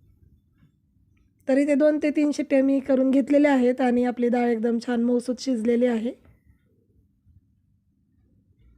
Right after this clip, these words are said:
तर आणखीन आपण ह्याला मऊ करण्यासाठी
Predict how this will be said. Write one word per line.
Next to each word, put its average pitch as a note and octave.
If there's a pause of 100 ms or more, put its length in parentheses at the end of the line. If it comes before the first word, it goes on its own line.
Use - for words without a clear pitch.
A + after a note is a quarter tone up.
(1900)
तर C4
आणखीन C4+
आपण C4
ह्याला C4
मऊ C4
करण्यासाठी B3+